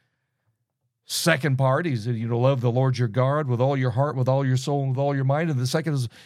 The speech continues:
is equally as important when he's questioned about which law or which command w-, was the most important.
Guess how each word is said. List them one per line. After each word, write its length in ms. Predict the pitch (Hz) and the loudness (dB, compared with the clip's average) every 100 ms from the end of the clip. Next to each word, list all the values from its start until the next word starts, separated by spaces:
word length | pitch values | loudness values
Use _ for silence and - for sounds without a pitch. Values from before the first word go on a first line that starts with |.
| - - | -8 2
is 220 | 139 131 | 2 4
equally 300 | 160 165 156 | 0 2 2
as 100 | 139 | 2
important 360 | 131 180 - | 2 0 0
when 100 | 156 | 0
he's 140 | 131 110 | 0 -2
questioned 600 | - - 277 - - 147 | -6 0 2 2 -4 -2
about 420 | 131 147 156 - | 2 2 0 0
which 400 | 160 277 - - _ _ _ _ - | 0 0 -2 -16 _ _ _ _ -6
law 640 | 123 226 - 127 160 202 | 0 2 2 0 0 0
or 180 | 156 123 | 0 0
which 240 | 139 175 - | 0 -2 -2
command 400 | 180 196 202 160 | 2 2 2 -2
w-, 180 | 170 | -4
was 220 | 123 185 175 | -2 -2 -2
the 100 | 190 | 0
most 240 | 208 - | -2 -2
important. 540 | 190 349 427 - 127 | 0 0 0 -2 -12